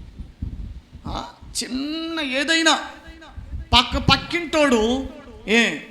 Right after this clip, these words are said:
పక్కింటోడు, "హే, హే, హు" అనొద్దు. అంటే మాత్రం, "ప్రభువా, చూసావా, చూసావా, ఉన్నావా?"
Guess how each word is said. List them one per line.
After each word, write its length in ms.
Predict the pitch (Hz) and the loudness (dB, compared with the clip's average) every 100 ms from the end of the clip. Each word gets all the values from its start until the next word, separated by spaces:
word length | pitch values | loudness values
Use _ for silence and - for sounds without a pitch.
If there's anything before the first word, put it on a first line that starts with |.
| - - - - | -20 -20 -4 2
పక్కింటోడు, 760 | 262 - 330 294 311 294 262 - - - 302 | 2 2 -6 0 2 4 2 0 -10 0 10
"హే, 180 | 427 370 - | 10 10 2
హే, 540 | - - 403 427 - - | -4 6 8 8 6 2
హు" 80 | - 440 302 - - - 427 - - - - - - - - - 147 | 6 6 4 -2 -6 -10 -14 -18 -20 -20 -14 -14 -14 -16 -12 -2 0
అనొద్దు. 300 | 190 262 196 | 2 0 -2
అంటే 440 | 151 202 247 277 | -4 -2 0 0
మాత్రం, 420 | - 127 - 247 208 - - - | -2 -4 -2 -4 -6 -10 -10 2
"ప్రభువా, 400 | 349 277 359 359 359 | 4 10 10 10 6
చూసావా, 720 | 349 392 392 392 427 403 330 - - - - | 8 10 12 12 12 8 4 -4 -12 -10 -2
చూసావా, 800 | 415 427 440 427 415 453 440 403 370 - - - | 0 10 10 12 12 12 12 10 4 -6 -10 -4
ఉన్నావా?" 760 | 415 453 466 440 427 466 466 | 0 10 12 12 12 12 12